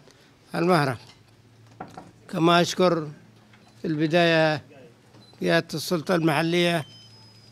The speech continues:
القيادة العسكرية والأمنية، وكافة المسؤولين في هذه المحافظة العزيزة على قلوبنا، على حفاوة الاستقبال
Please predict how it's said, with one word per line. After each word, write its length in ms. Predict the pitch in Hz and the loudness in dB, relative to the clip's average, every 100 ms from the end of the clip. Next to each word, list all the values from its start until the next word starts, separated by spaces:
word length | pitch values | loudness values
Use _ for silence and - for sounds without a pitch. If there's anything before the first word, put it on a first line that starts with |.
| - - | -20 -16
القيادة 640 | 151 151 135 165 170 160 165 | -12 -10 -4 0 0 0 0
العسكرية 640 | 160 165 - 175 170 170 | 2 0 0 0 2 2
والأمنية، 560 | 170 170 175 175 175 151 - - - - - - - - - | 2 4 4 4 2 0 -8 -20 -20 -20 -20 -20 -20 -16 -12
وكافة 420 | 135 170 156 170 - - | -2 0 0 -2 -8 -4
المسؤولين 720 | 175 170 165 151 170 170 160 | 0 0 0 0 0 0 0
في 120 | 165 | 0
هذه 460 | 165 170 165 170 139 - - - - | 0 0 0 -2 -4 -10 -20 -16 -6
المحافظة 480 | 165 147 175 175 180 | 0 2 2 4 4
العزيزة 460 | 160 170 180 175 | 4 4 2 2
على 220 | 170 175 180 | 4 4 2
قلوبنا، 560 | 180 185 180 190 208 - - _ _ - - | 2 2 2 0 -2 -6 -18 _ _ -20 -8
على 200 | 165 160 | 0 0
حفاوة 340 | - 160 165 170 | 0 -2 -4 -4
الاستقبال 840 | 165 147 - 156 156 165 160 143 | -4 -4 -6 -4 0 2 2 -2